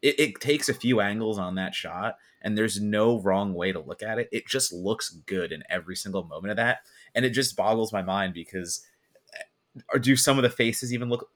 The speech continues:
a little wonky? Yes, they do. Like, it's digital effects on the crazy alien faces.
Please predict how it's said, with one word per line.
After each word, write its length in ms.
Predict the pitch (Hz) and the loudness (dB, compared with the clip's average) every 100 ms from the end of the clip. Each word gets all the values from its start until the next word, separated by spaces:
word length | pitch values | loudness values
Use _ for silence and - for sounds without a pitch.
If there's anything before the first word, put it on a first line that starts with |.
| - | -4
a 40 | |
little 200 | 127 127 | -2 2
wonky? 440 | 117 120 131 143 - | 2 0 -2 -6 -4
Yes, 260 | - - - | -2 -2 4
they 140 | 131 | 4
do. 240 | 104 92 67 | 4 2 0
Like, 180 | 110 107 | 2 4
it's 220 | 123 123 117 | 2 0 0
digital 360 | 131 120 113 | 2 2 0
effects 320 | 107 104 - | 2 0 0
on 120 | 104 98 | -2 -4
the 80 | |
crazy 460 | 95 107 95 92 92 | -2 -2 -2 -2 -4
alien 240 | 87 87 87 | -4 -6 -6
faces. 500 | 90 85 92 85 | -8 -6 -8 -10